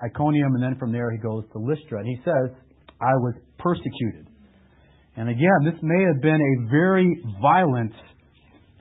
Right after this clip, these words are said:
persecution. In Second Corinthians eleven, twenty-four and twenty-five, we read, Paul says, "Five times I received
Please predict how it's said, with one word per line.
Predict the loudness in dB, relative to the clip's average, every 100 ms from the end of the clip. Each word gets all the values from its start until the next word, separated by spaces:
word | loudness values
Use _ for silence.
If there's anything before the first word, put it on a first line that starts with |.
| _ -4
persecution. | 0 0 -2 -4 -2 -2 -2 -4 -8 _ _ _ -4
In | -4 2 4
Second | 4 0 0
Corinthians | 0 2 2 2 2
eleven, | -2 0 4 6 6 4 0 -2 -6 _ _ _ _ _ _
twenty-four | -4 0 0 2 2 2
and | 0
twenty-five, | -2 -2 2 6 6 6 0 -2
we | 0
read, | 2 2 -2 -8 _ _ _ -20 -20 -20 -20 _ _ _ -20 -20 -20 -20 -20 -8 2
Paul | 2 2
says, | -2 -4 -8 4
"Five | 6 8 4 2
times | 4 4 2 0 -4 -12 -20 -20 -2
I | 2
received | 2 0 -2 0 2 4 2